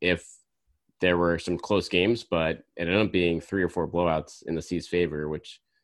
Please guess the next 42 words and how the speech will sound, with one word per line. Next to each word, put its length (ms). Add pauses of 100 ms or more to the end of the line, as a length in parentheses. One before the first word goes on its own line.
(200)
got 180
the 60
starters 360
some 140
extra 240
rest 360
and 320 (600)
got 200
the, 240 (140)
the 80
second 320
unit, 420
uh, 280
some 200
extra 200
points 340
instead. 420
So, 420 (540)
um, 480 (260)
yeah, 140
that 100
was 120
a 20
good 100
bit. 160
And 180
did 140
you, 200
I 40 (220)
don't 60
know 40
if 80
you 60
saw 200
this, 400
Sean 220
Grande, 600 (520)
uh, 200
tweeted 220
this 120
today. 360
Celtics 720